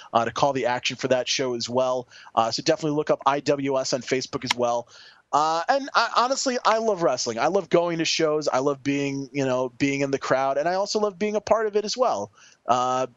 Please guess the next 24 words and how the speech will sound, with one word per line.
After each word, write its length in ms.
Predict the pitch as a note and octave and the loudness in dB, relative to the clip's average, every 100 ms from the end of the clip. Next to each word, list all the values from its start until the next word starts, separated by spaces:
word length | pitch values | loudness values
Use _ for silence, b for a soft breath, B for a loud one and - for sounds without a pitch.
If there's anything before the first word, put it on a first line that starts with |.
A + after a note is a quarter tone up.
| _ | _
you 80 | D3+ | -2
know, 100 | C3+ | -2
being 340 | B2 D#3 D3+ D3+ | 0 0 2 2
able 180 | C#3+ | 2
to 60 | C#3 | 0
call 300 | - D3+ D3 | 2 2 2
action 380 | C#3+ C#3 - C#3+ | 0 -2 -4 -2
for 360 | - C3+ C3 B2+ | 0 0 0 0
I 200 | C3 C3+ | 0 2
W 380 | C3+ C3+ C3+ C3 | 0 0 0 0
S, 180 | B2+ - | 0 -2
for 120 | - | 0
I 160 | B2 | 0
S 140 | B2+ - | 0 2
W, 540 | C3+ B2+ C3 C3 C3 B2 B B - | 0 2 -2 -2 -4 -6 B B -2
uh, 220 | A#2 A#2 | 0 2
has 140 | C#3+ | -2
been 160 | - F#3 | 0 0
a 40 | |
thrill. 380 | - F#3 D#3+ G2+ | 0 -2 -2 -2
It's 180 | F#2 - | -4 -2
been 140 | F3+ | 0
an 100 | D#3 - | 0 0
absolute, 580 | E3 E3+ - E3+ D#3 | 0 0 -4 -2 -2